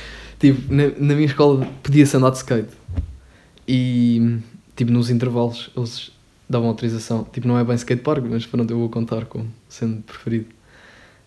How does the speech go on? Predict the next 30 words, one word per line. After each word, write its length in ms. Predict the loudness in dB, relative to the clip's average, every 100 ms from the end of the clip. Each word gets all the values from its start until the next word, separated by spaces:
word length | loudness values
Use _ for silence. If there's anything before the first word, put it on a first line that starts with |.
| _ -4
E, 300 | -2 0 0
yeah, 180 | -2 0
também 240 | 0 2
é 20 | 0
um 40 |
bocado 280 | 2 -2 0
pelo, 600 | 0 0 2 0 -2 -6 -14 _ _ _ -16 -16 -16 -4
os 180 | 0 0
obstáculos 480 | 0 0 -2 -6 -4
que 40 |
têm 120 | 0
lá 180 | 2 2
também 500 | 2 2 2 2 0 -2
é 80 |
bué 140 | 0 0
da 80 | 0
bom 140 | -2
para 120 | -2
aprender 260 | -2 0 2
manobras. 520 | 2 2 0 -6 -14 -18 -8
<laughs> 300 | -2 -2 -2 -8 -20 -20 -20 -4
Porque 220 | 0 0
são 220 | 2 4 4
umas 200 | 4 0
escadas 380 | 2 2 2 0
mesmo 300 | 0 0 -2
com 140 | -2
a 20 |
altura 260 | 0 0 -4
perfeita. 600 | -6 -4 0 0 -2 -10